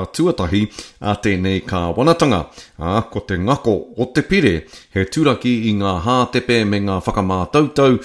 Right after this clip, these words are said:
hei whakatutuki mā te umanga e hiahia ana ki te whakatū whare, whakatū aha rānei. Hei tā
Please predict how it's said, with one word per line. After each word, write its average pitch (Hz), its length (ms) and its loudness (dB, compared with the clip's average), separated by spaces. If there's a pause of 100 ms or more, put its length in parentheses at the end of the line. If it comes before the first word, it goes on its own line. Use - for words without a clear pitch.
(320)
hei 123 160 2
whakatutuki 160 580 0
mā 151 220 0
te - 160 -2
umanga 107 560 0
e 113 160 -2
hiahia 98 480 0
ana 95 160 0
ki - 160 -10
te 98 100 0
whakatū 98 460 -4
whare, 139 360 2 (440)
whakatū 107 460 0 (100)
aha 95 240 0
rānei. 98 460 2 (440)
Hei 120 160 2
tā 127 60 4